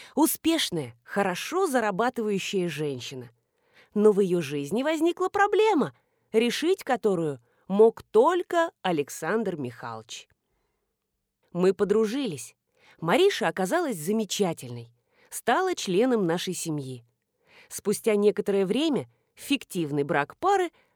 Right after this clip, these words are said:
превратился в настоящий, и все обрадовались.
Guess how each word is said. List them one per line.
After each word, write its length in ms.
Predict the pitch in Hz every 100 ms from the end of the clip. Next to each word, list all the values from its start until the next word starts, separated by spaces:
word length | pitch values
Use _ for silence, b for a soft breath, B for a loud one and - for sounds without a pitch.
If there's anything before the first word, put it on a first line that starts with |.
| _
превратился 680 | 392 370 370 - 392 392 285
в 60 |
настоящий, 840 | 233 240 220 190 147 143 - 160 - _ -
и 120 | 190
все 480 | - - 190 208 233
обрадовались. 760 | 190 165 143 135 131 123 -